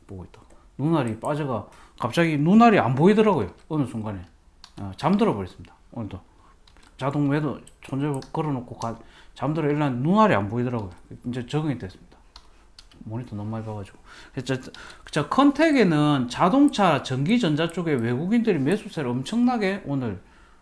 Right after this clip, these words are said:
막 사자, 막 사자 분위기였습니다. 그 다음에 이제 미국에는 아마존이나 마이크로소프트 같은, 그 다음 구글,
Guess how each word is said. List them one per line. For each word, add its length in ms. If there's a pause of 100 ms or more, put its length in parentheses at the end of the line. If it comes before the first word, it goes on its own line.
(160)
막 440
사자, 500 (460)
막 360
사자 260
분위기였습니다. 720
그 80
다음에 240
이제 280 (460)
미국에는 920
아마존이나 1040 (240)
마이크로소프트 1080
같은, 520 (300)
그 100
다음 160
구글, 420